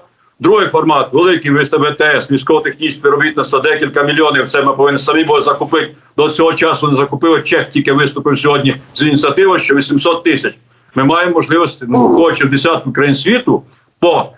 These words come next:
е, військово-технічному співробітництву в сотні країн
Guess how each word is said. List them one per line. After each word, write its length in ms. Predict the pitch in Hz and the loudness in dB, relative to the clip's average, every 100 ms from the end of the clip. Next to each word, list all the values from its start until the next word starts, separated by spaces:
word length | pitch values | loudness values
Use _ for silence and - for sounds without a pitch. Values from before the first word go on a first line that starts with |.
| _ _ - | _ _ -4
е, 200 | 123 143 | -2 0
військово-технічному 680 | 147 165 165 160 - 165 | -2 0 0 0 -2 -2
співробітництву 760 | - 151 156 160 135 117 123 107 - - | -2 -2 0 0 -2 -4 -2 -4 -6 -20
в 80 | - | -8
сотні 440 | - 196 202 156 165 | -2 0 0 0 -2
країн 460 | 151 156 202 220 | 0 0 2 0